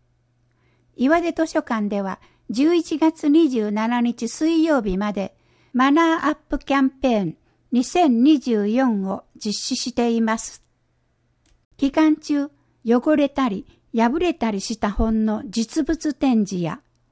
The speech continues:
啓発用の三角しおりの配布などの取り組みを実施します。合わせて、分館分室にも広く市全域でのマナーアップを喚起します。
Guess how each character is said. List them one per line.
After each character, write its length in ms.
啓 220
発 380
用 260
の 260
三 300
角 260
し 260
お 80
り 140
の 140
配 260
布 180
な 180
ど 100
の 160
取 220
り 40
組 360
み 60
を 240
実 360
施 0
し 200
ま 140
す。 240
合 120
わ 120
せ 160
て、 300
分 260
館 420
分 220
室 400
に 160
も 160
広 400
く 240
市 460
全 440
域 200
で 140
の 120
マ 160
ナ 280
ー 0
ア 60
ッ 20
プ 140
を 80
喚 300
起 120
し 200
ま 160
す。 200